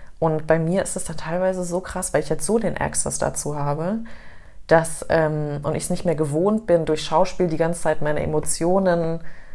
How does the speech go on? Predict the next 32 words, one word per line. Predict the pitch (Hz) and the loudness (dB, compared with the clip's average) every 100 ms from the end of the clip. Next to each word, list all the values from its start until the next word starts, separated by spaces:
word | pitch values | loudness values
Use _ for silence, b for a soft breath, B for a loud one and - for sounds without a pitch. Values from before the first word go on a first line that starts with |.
| B B - | B B -2
durchzukurbeln | 185 202 - 151 - 147 143 139 | 0 0 -2 -4 4 4 6 2
durch | 139 143 | 0 0
meinen | 139 | -4
Körper. | 131 135 131 135 135 | -2 -2 0 -2 -4
Ist | - - | -4 -6
mein | 156 | 0
Körper | 170 175 | 2 4
manchmal | 165 180 175 | 2 0 0
so | 170 | 0
ein | |
bisschen | 180 - 165 | -2 -2 2
überfordert, | 165 156 - 170 175 | 2 2 4 6 6
so, | 170 160 | 6 4
jetzt | 156 | 2
kommt | - 175 | 2 2
grad | - 160 | 4 2
wieder | 160 160 | 2 2
eine | 160 | 2
Emotion, | 151 156 156 - 170 170 | 2 2 0 4 8 10
what | 160 160 | 10 8
do | 165 | 6
we | |
do | 151 127 | 4 4
with | 127 | 8
this? | 151 - - B B | 8 8 0 B B
What | 190 165 | 6 8
do | 175 | 8
we | 214 | 8
do | 170 | 8
with | 165 - - | 8 6 4
it? | 226 - 240 | 4 6 4
<laughs> | B | B